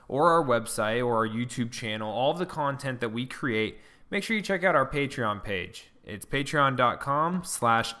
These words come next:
the M T G Deck Techs. And if you wanna support the podcast directly, you can support us on our Anchor site, which is in the show notes and linked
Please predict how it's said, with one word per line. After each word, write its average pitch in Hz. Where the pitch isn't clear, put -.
the 110
M 123
T 139
G 113
Deck 104
Techs. 71
And 120
if 120
you 143
wanna 147
support -
the 110
podcast 143
directly, 165
you 127
can 143
support 175
us 175
on 156
our 135
Anchor 110
site, 90
which -
is 107
in 123
the 131
show 127
notes 113
and 101
linked 139